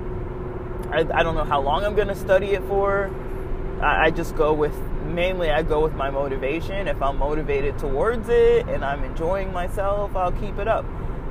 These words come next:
And if I stop getting motivated towards it, or if I find, like, "Ah, I don't really wanna, like, it's kind of annoying now, I don't really wanna do this anymore," then I'll just kinda stop. So I'm not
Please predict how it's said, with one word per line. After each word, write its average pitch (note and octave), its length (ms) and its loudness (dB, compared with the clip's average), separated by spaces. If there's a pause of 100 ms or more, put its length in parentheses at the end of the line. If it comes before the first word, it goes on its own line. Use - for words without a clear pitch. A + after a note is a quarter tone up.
(280)
And D3 220 -4
if D3+ 200 -4
I D3+ 300 2
stop F#3+ 440 4 (480)
getting F#3+ 280 -2
motivated F#3+ 580 2
towards F3+ 480 0
it, F#3 260 2
or D#3 100 2
if D3+ 120 -4
I C#3+ 120 0
find, D#3+ 360 -4
like, C#3+ 260 -4
"Ah, F3 440 0
I E3+ 40 2
don't E3 160 -2
really E3+ 220 -2
wanna, E3 300 -2
like, C3+ 240 -2 (1200)
it's - 80 -4
kind F#3+ 220 0
of F3 80 0
annoying E3+ 420 -2
now, D#3 340 -2
I D#3 40 0
don't D#3+ 160 -2
really D#3 220 -2 (160)
wanna D#3+ 200 -4
do D#3 160 -4
this - 180 -4
anymore," C#3 500 -4
then C3+ 140 -4
I'll C3+ 120 -2
just C3 260 -4
kinda C#3 180 -2
stop. C3 460 0
So C#3+ 180 2
I'm C#3+ 160 2
not E3+ 380 0